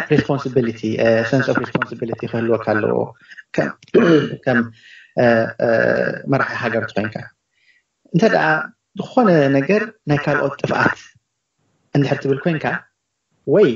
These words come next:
እ፣ ጸገም ኣለካ ማለት እዩ። እ፣ ወይ ከዓኒ ኣይትሽግር-፣ ኣይትረዳእካን ኣለኻ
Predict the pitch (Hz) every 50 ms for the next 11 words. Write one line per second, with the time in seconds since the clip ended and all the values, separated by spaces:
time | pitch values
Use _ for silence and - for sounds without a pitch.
0 | 113 - _ - _ - 120 120 113 113 110 107 107 - - - - - - -
1 | 117 58 - - - 55 57 - - - - - - - _ - - 143 135 139
2 | 117 117 117 113 117 - - 131 139 139 143 151 - - - 302 _ _ _ _
3 | _ _ _ _ _ _ _ _ _ - 123 123 123 123 120 120 120 120 120 117
4 | 127 - - - - 127 160 156 - - - 139 160 196 214 214 214 - _ _
5 | - 143 143 - - - 151 139 151 143 139 - 135 127 - 135 135 127 117 127
6 | 120 120 - 127 120 113 110 110 110 107 -